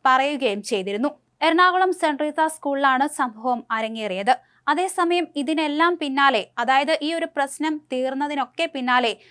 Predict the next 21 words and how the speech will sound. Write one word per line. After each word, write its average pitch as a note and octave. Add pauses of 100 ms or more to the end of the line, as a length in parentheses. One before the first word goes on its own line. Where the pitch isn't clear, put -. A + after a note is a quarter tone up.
(140)
വിദ്യാഭ്യാസ C#4+
മന്ത്രി C#4
വി C4
ശിവൻകുട്ടിയുടെ C4+ (100)
ഇടപെടലാണ് C4+ (360)
പിന്നെയും F4+
ഈ D4+
വിവാദം C#4 (100)
ആളിക്കത്തിച്ചത്. B3 (380)
വിദ്യാർത്ഥിനിക്ക് C#4+ (140)
മതവിശ്വാസത്തിന്റെ D4+
ഭാഗമായ C#4
ശിരോവസ്ത്രം C4+
ധരിച്ച് A#3+ (280)
സ്കൂളിൽ C#4+ (100)
തുടർ D#4
പഠനം D4+
നടത്താൻ C4+
സ്കൂൾ C#4 (100)
അനുമതി C#4+
നൽകണമെന്ന് B3+